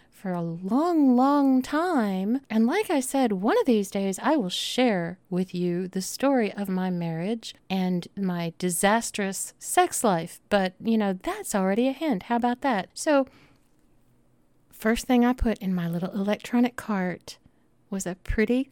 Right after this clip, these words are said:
little pink butt plug. Oh, I was so excited about it. And then I continued shopping and I found a vibrator. And I, I,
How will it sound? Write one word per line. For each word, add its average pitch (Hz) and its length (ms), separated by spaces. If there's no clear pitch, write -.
little 226 400
pink 208 420
butt - 440
plug. 175 500
Oh, 415 360
I 277 60
was 320 160
so - 320
excited 302 560
about 294 320
it. 302 300
And 247 880
then 214 180
I 262 160
continued 285 580
shopping 196 680
and 180 460
I 180 240
found 170 880
a 180 160
vibrator. 165 880
And 190 220
I, 165 440
I, 170 340